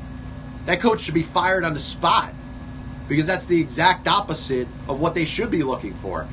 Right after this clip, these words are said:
And if Dave Gettleman hires a coach like that, he needs to be fired on the spot.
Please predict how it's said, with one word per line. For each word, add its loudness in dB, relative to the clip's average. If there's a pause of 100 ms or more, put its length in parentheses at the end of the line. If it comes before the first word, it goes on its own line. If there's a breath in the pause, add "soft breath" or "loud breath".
(160 loud breath)
And -2
if -2
Dave 8
Gettleman 0
hires 2
a 2
coach -2
like 0
that, 0 (1300)
he 4
needs 0
to 2
be 0
fired 0
on -2
the -8
spot. 0